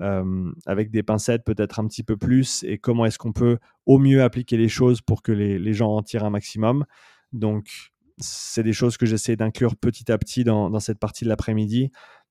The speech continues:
Je le dis toujours, hein, le, le séminaire, c'est de toute façon quelque chose de vivant, c'est quelque chose qui évolue. À chaque fois que je fais un séminaire, je donne un séminaire, eh ben, j'en apprends beaucoup et je modifie pas mal de, d'éléments du séminaire pour le, l'échéance suivante.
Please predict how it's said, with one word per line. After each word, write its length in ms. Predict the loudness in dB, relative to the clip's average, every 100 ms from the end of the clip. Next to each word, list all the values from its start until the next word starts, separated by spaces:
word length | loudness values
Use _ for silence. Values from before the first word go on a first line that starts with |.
| _ _ -6
Je 180 | -2
le 60 | 0
dis 120 | 0
toujours, 360 | -2 2 4 4
hein, 60 |
le, 240 | 4 2 2
le 140 | 0
séminaire, 460 | 0 0 2 0 -2
c'est 160 | -6
de 40 | -8
toute 140 | -6
façon 460 | -6 -4 -4 -4 -6 -12
quelque 140 | -10
chose 160 | -6 -2
de 100 | 0
vivant, 400 | 2 2 4 2
c'est 100 | 0
quelque 100 | -6
chose 160 | -6
qui 120 | -2 -2
évolue. 320 | 2 4 4
À 60 |
chaque 180 | 2 -4
fois 120 | -6
que 60 | -6
je 80 | -6
fais 140 | -4
un 100 | -4
séminaire, 440 | -2 -2 -2 -2 -2
je 80 |
donne 180 | 0 0
un 60 | 0
séminaire, 500 | -2 -2 0 0 -2 _ -20 _ _
eh 100 | -6
ben, 300 | -2 0 0
j'en 160 | 2 2
apprends 320 | 0 0 0
beaucoup 400 | 0 0 4 6
et 80 | 6
je 100 | 4
modifie 460 | 0 -2 -4 -6
pas 140 | -2 0
mal 220 | 2 2
de, 280 | 0 0 0
d'éléments 460 | 2 4 4 4
du 100 | 0
séminaire 580 | -2 -4 0 2 0 -2 _ _ _
pour 220 | 2 4 6
le, 580 | 6 4 2 -2 -8 -16 -10
l'échéance 420 | -8 -4 -2 -2
suivante. 520 | -4 -2 0 0 -2